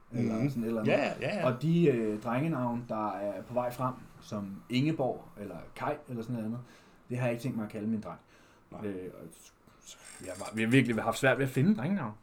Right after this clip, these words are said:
Speaker 1: Og så faldt jeg over Nate, og var sådan, at det synes jeg sgu egentlig er et meget cool navn.
Speaker 2: Mm.
Speaker 1: Har du set Nate? Nej, det har jeg ikke.
Speaker 2: Mm.
Speaker 1: Det faldt, ligger godt i munden, og... Ja.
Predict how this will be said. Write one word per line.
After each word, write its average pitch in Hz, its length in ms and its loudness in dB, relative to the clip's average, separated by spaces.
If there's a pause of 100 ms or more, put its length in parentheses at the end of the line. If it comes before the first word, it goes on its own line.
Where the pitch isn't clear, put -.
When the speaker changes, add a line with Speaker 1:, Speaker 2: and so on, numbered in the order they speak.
(280)
Speaker 1:
Og 143 100 -6
så 202 140 -2 (580)
faldt 151 240 2
jeg 147 80 0
over 110 120 0
Nate, 175 260 2
og 165 40 -4
var 151 60 -6
sådan, 127 160 -4
at - 80 -8
det 95 80 -6
synes - 160 -8
jeg - 60 -8
sgu 85 100 -12
egentlig 87 180 -10
er 87 40 -12
et - 60 -18
meget 175 200 -2
cool 208 160 2
navn. 190 300 -2
Speaker 2:
Mm. 143 100 -10
Speaker 1:
Har 165 80 0
du 190 60 -4
set - 200 -4
Nate? 208 220 0 (200)
Nej, - 100 -14 (220)
det 127 80 -12
har 113 100 -12
jeg 127 40 -16
ikke. - 680 -18
Speaker 2:
Mm. - 60 -8
Speaker 1:
Det 127 100 0
faldt, 156 180 2
ligger 170 180 0
godt 151 180 0
i 156 40 4
munden, 151 420 2
og... 101 260 0 (680)
Ja. 147 120 4